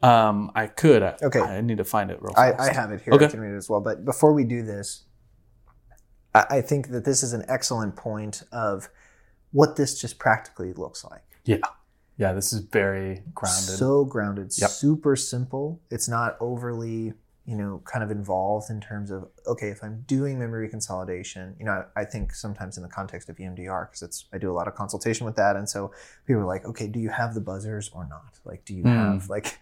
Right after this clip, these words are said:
Speaker 2: what, where," you know, super detailed questions about the procedure.
Speaker 1: Yeah.
Speaker 2: But I feel like this example, though it may be small and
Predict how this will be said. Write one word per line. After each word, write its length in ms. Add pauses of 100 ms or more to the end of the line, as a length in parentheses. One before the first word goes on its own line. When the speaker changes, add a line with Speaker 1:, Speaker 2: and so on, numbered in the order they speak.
(400)
Speaker 2:
what, 220
where," 400
you 120
know, 180
super 840
detailed 480
questions 440
about 360
the 60
procedure. 760 (400)
Speaker 1:
Yeah. 180
Speaker 2:
But 140
I 60
feel 160
like 160
this 580 (380)
example, 920 (120)
though 160
it 100
may 160
be 120
small 580
and 440